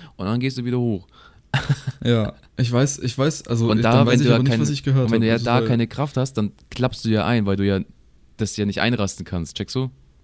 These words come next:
Speaker 1: Ach komm,
Speaker 2: Ja.
Speaker 1: ja, Felix, das checken nur die Gym-Atzen, die
Speaker 2: Ja,
Speaker 1: Macher.
Speaker 2: tut mir leid.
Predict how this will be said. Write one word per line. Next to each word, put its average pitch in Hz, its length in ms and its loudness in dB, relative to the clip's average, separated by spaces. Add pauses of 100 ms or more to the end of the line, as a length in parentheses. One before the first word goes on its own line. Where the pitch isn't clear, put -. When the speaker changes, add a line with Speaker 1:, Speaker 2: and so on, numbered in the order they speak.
(280)
Speaker 1:
Ach 90 180 -4
komm, - 160 -4
Speaker 2:
Ja. 107 380 -2
Speaker 1:
ja, 92 140 0
Felix, 92 440 -6 (280)
das - 140 -10
checken 117 280 -4
nur 107 140 -2
die - 200 -14
Gym-Atzen, - 600 -8
die - 140 -6
Speaker 2:
Ja, - 220 6
Speaker 1:
Macher. 143 120 8
Speaker 2:
tut 143 180 2
mir 127 120 4
leid. 123 360 4